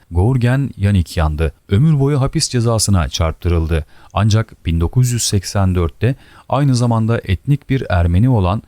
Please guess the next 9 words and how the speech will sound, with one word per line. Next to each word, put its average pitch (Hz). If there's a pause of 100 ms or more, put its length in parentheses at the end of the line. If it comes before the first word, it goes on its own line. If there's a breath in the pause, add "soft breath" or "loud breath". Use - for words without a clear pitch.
(160)
dönemin 95
Kaliforniya 104
valisi 80
George 113 (120)
Dükmeccan 95 (320 loud breath)
bu 147
katili 117
serbest 87
bıraktı. 80